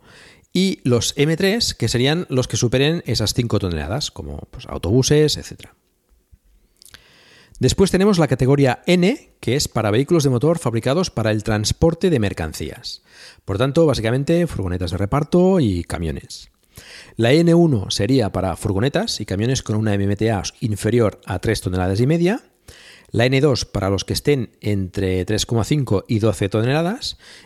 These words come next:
Y los N tres para los que superen las doce toneladas, o sea,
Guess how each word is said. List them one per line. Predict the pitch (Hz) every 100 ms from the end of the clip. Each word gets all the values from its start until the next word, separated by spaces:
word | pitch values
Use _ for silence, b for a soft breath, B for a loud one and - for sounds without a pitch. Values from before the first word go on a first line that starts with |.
| _ -
Y | 127
los | 123 139
N | 147 147
tres | 170 190
para | - 107
los | 101 101
que | 104
superen | 101 101 107 127 117
las | 82 80 -
doce | 98 92
toneladas, | 85 73 69 71 98 - -
o |
sea, | - - -